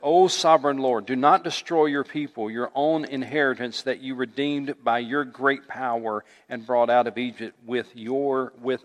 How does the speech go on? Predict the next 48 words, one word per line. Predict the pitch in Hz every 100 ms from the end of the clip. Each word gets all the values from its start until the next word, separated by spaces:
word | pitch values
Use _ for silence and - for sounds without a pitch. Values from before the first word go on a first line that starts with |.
| -
a | 120 113 _ _ 117
mighty | 117 127 131 123 117 - _ _
hand.'" | - 120 107 90 87 _ _ _
You | 131 185
brought | 127 160 156
your | 151
people | 147 165 139 131
out | 131 113
of | 123
Egypt, | 135 113 101 _ _ _ _ -
the | 110
writer | 107 98 98
says. | - 98 95 -
Moses | 110 117 101 -
said, | 113 101 - _
"You | 139 175
brought | 175 180
the, | 143 139 _
your | 151
people | 147 - 190 160
out | 135 131
of | 117
Egypt | 170 127 117
with | 120 110
your | 117 123 147 143 131 - _
mighty | 123 123 110 104
hand," | 113 107 92
talking | 143 135 127
about | 113 107
the | 110
power, | - 120 110 101
the | 98
strength | 101 - 117 104
of | 107 -
God. | 123 110 98 98 _ _ _ _ _ -
And | 127
so | 156
when | 139 143
we | 139 131 - -
understand | 202 180 - - 208 214 160 123
this | 160 - - -
concept, | 190 208 175 - 113 113
we | 127
go | 120 165
back | 165 156
to | 143
verse | 139 135
six, | - 208 -